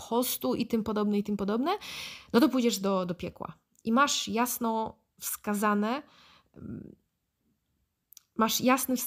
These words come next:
jasno zdefiniowany system, e, kar i nagród, a ludzie potrzebują sprawiedliwości. Mm, takim odpowiednikiem tego są też sądy i to jest pewna forma już laicka i, i jakby instytucyjna i ona jest potrzebna,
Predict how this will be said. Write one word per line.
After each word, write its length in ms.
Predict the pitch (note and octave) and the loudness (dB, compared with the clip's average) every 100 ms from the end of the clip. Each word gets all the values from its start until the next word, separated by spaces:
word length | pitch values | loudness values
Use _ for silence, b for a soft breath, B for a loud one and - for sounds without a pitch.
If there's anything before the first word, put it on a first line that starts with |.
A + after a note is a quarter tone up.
| - - | -8 -4
jasno 480 | G#3 A#3+ B3 A#3+ | 0 2 0 -4
zdefiniowany 600 | A3 A#3 A3+ A3 A3 A3+ A3+ | -2 -2 -2 -2 0 0 -2
system, 680 | - A#3 - A3 A3 A3+ B B B B | -2 -6 -6 -4 -4 -4 B B B B
e, 100 | G#3 | -6
kar 300 | G3+ - A#3+ | -4 0 2
i 80 | A3 | 2
nagród, 640 | G#3 F#3+ G#3 C#4+ G4 - _ _ _ _ _ _ _ _ _ - | 0 0 0 -2 -4 -12 _ _ _ _ _ _ _ _ _ 0
a 80 | G#3 | 2
ludzie 260 | A#3 C4 | 2 0
potrzebują 500 | C4 - A3+ G#3+ G3+ | 0 -2 -4 0 0
sprawiedliwości. 960 | - E3+ E3+ E3 E3+ F3 - - - - _ _ _ _ _ _ | -2 -4 -6 -6 -8 -8 -8 -10 -12 -14 _ _ _ _ _ _
Mm, 760 | G#3 G3+ G3+ G3+ G3+ G3 G3 - _ _ _ _ - | -4 -2 -2 0 -2 -2 -2 -6 _ _ _ _ -6
takim 260 | G#3 A#3 | 2 4
odpowiednikiem 680 | A#3 - A3+ G#3 D#4 B3 G3+ | 4 0 0 2 2 2 0
tego 280 | F#3+ F3+ G3 | -2 -2 -2
są 180 | - G#3 | -2 -2
też 180 | G#3 | -2
sądy 500 | - G#3 F#3+ F#3+ G#3+ A#3 _ _ _ _ _ - - | 0 0 2 0 -2 -6 _ _ _ _ _ -14 -8
i 80 | G3 | -2
to 140 | G#3+ | 0
jest 120 | G#3 | 0
pewna 220 | A3 G#3 | -2 -2
forma 300 | G#3 G#3 G3+ | 0 0 0
już 140 | G3+ G#3 | 0 0
laicka 440 | G3+ G3 - F#3+ | -2 -2 -6 -4
i, 80 | G#3 | -2
i 420 | F#3+ G3 F#3+ F#3 | -2 -2 -4 -4
jakby 440 | G3 F3+ F#3 F#3+ F#3 | -6 -6 -4 -4 0
instytucyjna 880 | G#3 G3+ G3+ G#3 - G#3 F#3 G3 | 0 -2 -4 -8 -4 -2 -2 -2
i 160 | - G3+ | -2 0
ona 120 | G3+ | 0
jest 160 | G3+ - | -2 -4
potrzebna, 560 | G3+ - F#3+ F#3 G3+ | -6 -4 -2 -2 -4